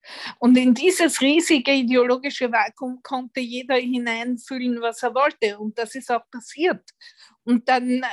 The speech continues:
äh, kamen natürlich Antisemitismus und Rassismus und Xenophobie und alles, was gut und teuer ist,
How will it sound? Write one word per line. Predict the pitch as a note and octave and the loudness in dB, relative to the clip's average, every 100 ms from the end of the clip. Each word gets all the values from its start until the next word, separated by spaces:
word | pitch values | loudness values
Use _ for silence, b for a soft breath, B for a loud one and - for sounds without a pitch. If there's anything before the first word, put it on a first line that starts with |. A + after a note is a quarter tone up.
| B3+ | -4
äh, | A3+ A3+ | -4 -4
kamen | - A#3+ B3+ C4 C4 | -4 -2 -2 -6 -10
natürlich | B3 - C4 B3 A3+ | -10 -10 -10 -10 -6
Antisemitismus | C4 B3 C4+ B3 C#4+ C4+ C#4+ - B3 A#3 B3 A#3+ A#3+ | -4 -4 -10 -8 -8 -8 -12 -10 -10 -6 -4 -4 -4
und | C4 B3 - | -4 -4 -2
Rassismus | C4+ B3+ - A#3+ A3+ - A#3+ A#3+ A#3+ - - | -2 -2 -6 -8 -8 -4 -4 -4 -6 -12 -4
und | B3 B3+ B3 B3 - | -2 -4 -4 -4 -4
Xenophobie | - C#4 B3+ B3+ - C4+ B3+ - A3+ B3 B3 A#3+ - | -6 -2 0 0 0 0 0 -6 -10 -8 -8 -10 -6
und | B3 B3 - b b _ | -6 -6 -14 b b _
alles, | - C#4 E4 E4+ - - | -2 -2 -2 -10 -16 -20
was | A3 A3+ A#3+ - | -12 -10 -10 -12
gut | C4+ C4+ | -16 -12
und | D4 A3+ | -12 -10
teuer | - A#3 B3+ B3 | -2 0 0 -2
ist, | A#3 G#3+ - | -4 -10 -12